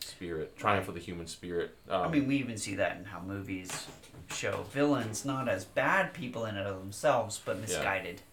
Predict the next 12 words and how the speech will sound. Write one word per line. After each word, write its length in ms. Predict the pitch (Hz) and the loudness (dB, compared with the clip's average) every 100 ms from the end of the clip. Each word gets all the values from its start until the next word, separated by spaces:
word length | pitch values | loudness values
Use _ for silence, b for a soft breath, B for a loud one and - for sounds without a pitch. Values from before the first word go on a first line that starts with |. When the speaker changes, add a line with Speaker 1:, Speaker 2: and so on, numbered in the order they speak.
| - - - | -20 -20 -4
Speaker 1:
Yeah, 220 | 95 69 - - | -4 -2 -8 -16
I 60 | |
hate 200 | 95 78 | -12 -10
it 100 | - | -10
so 100 | - - | -14 -18
much. 480 | - - - - 117 | -20 -20 -20 -12 -10
Speaker 2:
Mm-hmm. 1200 | 110 113 - - - - - - - - - - | -10 -10 -12 -18 -20 -20 -20 -20 -20 -18 -10 4
Speaker 1:
Um, 400 | 113 98 82 80 - - - - B B B B B B B B B B B B B B B B B B - - | 6 6 4 -4 -14 -20 -20 -20 B B B B B B B B B B B B B B B B B B -20 4
but 140 | 143 | 8
yeah, 160 | 190 143 | 12 12
I 60 | 123 | 10
mean, 220 | 120 | 4